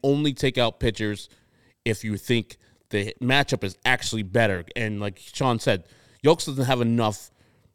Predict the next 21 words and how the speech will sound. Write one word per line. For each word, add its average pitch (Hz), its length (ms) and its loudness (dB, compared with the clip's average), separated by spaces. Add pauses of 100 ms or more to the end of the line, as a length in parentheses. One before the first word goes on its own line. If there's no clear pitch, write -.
(360)
like, 92 160 -6 (260)
history 92 800 -4
in 117 100 0
the 107 60 0
major 107 300 0
leagues 98 240 -4
to 113 100 -2
know 104 300 2
that 98 260 -2 (240)
he 123 220 4
would 110 200 0
be 107 140 0
better, 98 300 0
J-, 98 220 -4
Joe 117 200 0
Kelly 107 240 -2
would 92 80 -6
be 101 80 -2
better 101 320 -2
versus 95 380 -10
Yulks, 104 320 -2